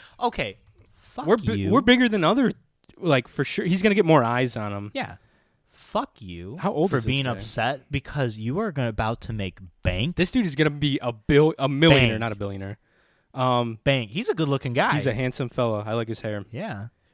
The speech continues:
Speaker 2: Uh, he looks very fit.
Speaker 1: He doesn't look, well, I guess most quarterbacks don't look like
Speaker 2: They're not
Speaker 1: big.
Speaker 2: huge. They're
Speaker 1: No.
Speaker 2: supposed to be scrappy and can throw.
Speaker 1: Scrappy.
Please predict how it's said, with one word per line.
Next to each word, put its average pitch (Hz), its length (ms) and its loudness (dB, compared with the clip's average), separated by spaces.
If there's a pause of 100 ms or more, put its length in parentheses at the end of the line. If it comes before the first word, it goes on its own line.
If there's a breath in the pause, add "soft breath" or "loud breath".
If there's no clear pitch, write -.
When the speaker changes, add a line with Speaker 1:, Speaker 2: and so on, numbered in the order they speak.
(460)
Speaker 2:
Uh, 113 400 0
he - 160 -6
looks 131 180 -2
very 135 480 0 (280)
fit. - 560 -8 (320)
Speaker 1:
He 170 100 -2
doesn't 254 400 -2
look, 220 260 0 (540)
well, 165 100 0
I 170 80 4
guess 190 220 -4
most 160 260 -6
quarterbacks 123 520 -2
don't 120 180 -8
look 110 160 -8
like 101 200 -4 (140)
Speaker 2:
They're 139 100 0
not 123 160 2
Speaker 1:
big. 117 100 -6
Speaker 2:
huge. 120 280 0
They're 135 120 4
Speaker 1:
No. - 40 -2
Speaker 2:
supposed 151 280 2
to 143 60 -2
be 127 120 -4
scrappy 127 640 -2
and 110 120 -6
can 104 120 -12
throw. 107 520 -6
Speaker 1:
Scrappy. 156 600 -4